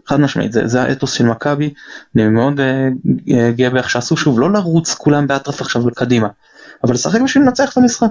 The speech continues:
לא לשחק על התיקו. והגענו למ-, למצב, כאילו, הלך התקפה, והגענו להזדמנות הזאת, שהיא מצוינת, היא הייתה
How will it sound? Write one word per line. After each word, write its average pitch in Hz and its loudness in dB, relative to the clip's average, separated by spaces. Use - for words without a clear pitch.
לא 156 2
לשחק 196 -2
על 143 2
התיקו. 120 -6
והגענו 175 2
למ-, 214 0
למצב, 165 0
כאילו, 127 0
הלך 160 0
התקפה, - -2
והגענו 131 2
להזדמנות 123 0
הזאת, 208 0
שהיא - 0
מצוינת, 131 0
היא 113 -8
הייתה 123 -2